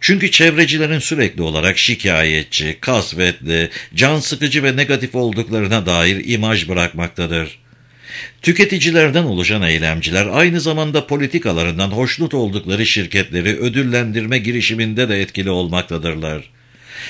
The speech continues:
On beşinci bölümde çevrecilerin oluşturduğu tüketicilerin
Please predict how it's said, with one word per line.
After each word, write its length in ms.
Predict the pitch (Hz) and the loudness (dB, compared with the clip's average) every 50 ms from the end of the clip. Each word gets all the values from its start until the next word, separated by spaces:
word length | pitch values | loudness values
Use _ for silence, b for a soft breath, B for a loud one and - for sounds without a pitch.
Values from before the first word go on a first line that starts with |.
| B B B | B B B
On 240 | - 170 214 202 175 | 2 4 4 4 4
beşinci 480 | 127 98 - 92 90 90 85 90 82 | 4 4 4 4 2 2 0 0 0
bölümde 380 | 85 85 80 85 82 90 101 101 | 0 0 0 0 0 0 0 2
çevrecilerin 720 | - - 131 139 123 139 139 107 127 131 120 120 139 151 | 2 2 2 2 2 0 0 0 0 0 0 0 0 0
oluşturduğu 720 | 127 101 92 104 98 - - 95 104 95 85 87 104 117 110 | 0 0 0 0 -2 -2 -2 -2 -2 -2 0 0 0 0 -2
tüketicilerin 840 | - 95 - 95 90 87 90 78 - 90 82 85 80 87 98 101 | -4 -2 -2 -2 0 0 0 -2 0 0 0 2 2 2 2 0